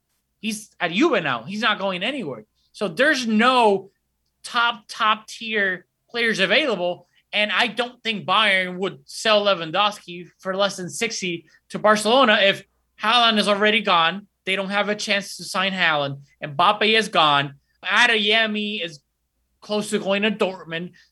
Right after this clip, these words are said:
So are you gonna be freaking Bayern Munich and be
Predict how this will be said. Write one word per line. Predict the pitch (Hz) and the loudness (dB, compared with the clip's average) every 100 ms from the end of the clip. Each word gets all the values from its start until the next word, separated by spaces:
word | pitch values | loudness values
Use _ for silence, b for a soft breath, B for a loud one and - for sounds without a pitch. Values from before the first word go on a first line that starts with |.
| - | -8
So | - 185 180 | 2 4 4
are | 175 185 | 4 2
you | 214 | 4
gonna | 240 226 | 2 2
be | 208 160 | 0 -4
freaking | - - 220 208 | -8 -10 -6 -2
Bayern | 190 208 196 165 | 2 4 4 0
Munich | 202 196 170 165 - - _ - | -2 -2 -4 -6 -14 -20 _ -8
and | 180 160 143 | -6 -6 -6
be | 208 190 175 | -2 -2 -4